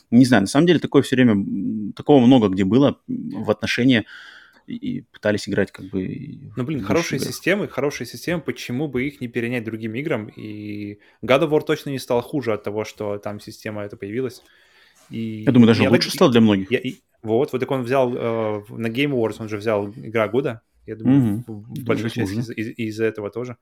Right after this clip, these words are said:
Speaker 2: А, я так, например, жду вот эта система Nemesis из... э, как она называлась?
Speaker 1: Мгм.
Speaker 2: Shadow...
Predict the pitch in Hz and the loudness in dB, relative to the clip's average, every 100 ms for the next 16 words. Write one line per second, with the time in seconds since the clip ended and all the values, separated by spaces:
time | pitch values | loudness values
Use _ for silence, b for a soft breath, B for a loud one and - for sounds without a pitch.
0 | b b b b - 110 107 113 156 151 | b b b b -6 -2 2 2 2 -2
1 | 147 135 135 123 117 139 147 131 - - | -4 -2 -2 -4 -2 -2 2 0 -2 -14
2 | 127 143 120 110 147 185 - 113 - - | -6 -2 -2 0 -2 -2 -4 -6 -8 -14
3 | - 117 113 107 110 107 104 104 - - | -12 -8 -8 -8 -8 -8 -8 -10 -14 -16
4 | 110 107 104 101 113 104 107 120 120 110 | -14 -12 -4 2 2 2 -4 -4 -4 -4
5 | 110 | -6